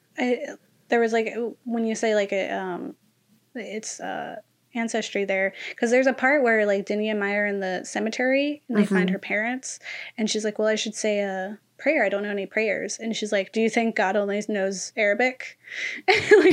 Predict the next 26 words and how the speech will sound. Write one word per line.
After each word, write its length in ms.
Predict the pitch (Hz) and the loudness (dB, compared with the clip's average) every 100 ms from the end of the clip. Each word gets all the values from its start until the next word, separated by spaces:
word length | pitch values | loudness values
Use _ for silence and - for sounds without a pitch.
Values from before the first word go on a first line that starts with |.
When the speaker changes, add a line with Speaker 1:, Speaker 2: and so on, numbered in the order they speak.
| 311 | 8
Speaker 1:
she, 80 | 302 | 8
like, 160 | 240 | 8
makes 220 | 240 226 226 | 6 2 2
a 80 | |
joke 280 | 220 208 214 | 4 4 4
of 100 | 247 | 4
that. 240 | 262 269 240 | 4 4 4
Like, 340 | 202 202 - | 4 2 4
Speaker 2:
Yeah. 260 | 190 165 170 | 6 6 6
Speaker 1:
you 60 | |
could 120 | 196 202 | 4 2
speak 240 | 233 220 | 2 2
English 380 | 220 214 220 - | 4 4 2 2
too, 200 | 226 220 | 4 4
or, 180 | 220 208 | 4 4
like, 200 | 202 - 208 | 4 0 -2
not 180 | 202 - | -2 -2
English, 280 | - - | -4 -4
where, 340 | 214 214 202 - _ _ 190 - _ | 0 2 0 -6 _ _ -20 -18 _
what 160 | 202 208 | -4 -2
they 100 | 196 | -2
were 80 | |
speaking. 380 | 208 - 220 359 - | -2 -2 4 4 8
<laughs> 480 | 523 523 - 330 | 6 6 2 2
Speaker 2:
Yeah. 340 | 269 262 214 180 | 4 6 8 6
Speaker 1:
Um, 140 | 214 | 4